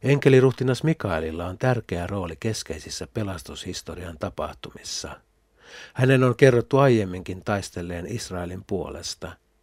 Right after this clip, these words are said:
Jo taivaassa syntyneen kapinan yhteydessä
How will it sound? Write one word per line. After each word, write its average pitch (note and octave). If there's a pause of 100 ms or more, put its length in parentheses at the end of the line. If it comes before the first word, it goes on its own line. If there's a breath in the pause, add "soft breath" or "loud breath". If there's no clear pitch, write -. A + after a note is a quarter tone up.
(580 loud breath)
Jo B2
taivaassa C3
syntyneen G#2+
kapinan F#2+
yhteydessä E2+